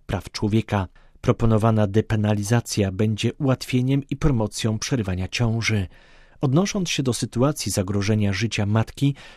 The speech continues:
biskup González Errázuriz dodał, że aborcja nie może być traktowana jako leczenie czy środek terapeutyczny,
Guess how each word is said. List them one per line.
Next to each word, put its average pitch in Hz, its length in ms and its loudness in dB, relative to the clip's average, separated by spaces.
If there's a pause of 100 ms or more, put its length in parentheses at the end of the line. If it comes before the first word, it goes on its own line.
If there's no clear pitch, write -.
(120)
biskup 131 480 2
González 110 680 2
Errázuriz 113 760 0
dodał, 117 500 0 (280)
że 117 240 0
aborcja 135 480 2
nie 127 200 4
może 135 320 2
być 104 220 -2
traktowana 110 640 0
jako 104 380 -2
leczenie 120 640 -2
czy 127 140 -4
środek 104 420 -4
terapeutyczny, 117 840 0